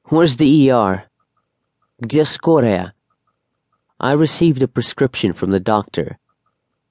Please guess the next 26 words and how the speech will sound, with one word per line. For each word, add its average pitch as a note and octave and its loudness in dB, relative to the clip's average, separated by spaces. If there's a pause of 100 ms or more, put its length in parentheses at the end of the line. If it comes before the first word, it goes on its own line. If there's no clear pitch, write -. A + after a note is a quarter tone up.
(160)
Я D#3+ 0
получил D3+ 0
рецепт B2+ -2
от A#2+ -6
врача. G#2 -2 (960)
Can D3 0
you D#3+ 2
give E3 0
me D#3+ 2
something C3+ -2
for B2+ 0
a B2+ 0
headache? B2 -2 (960)
Можете F#3 2
дать D3+ 0
что-то B2+ -2
от A2+ 0
головной A#2+ 0
боли? G#2 -2 (1000)
Can D#3 0
you F3+ 4
recommend C3 0
anything G#2+ -2
for A#2 -2
a A#2+ 0
cold? A#2 -2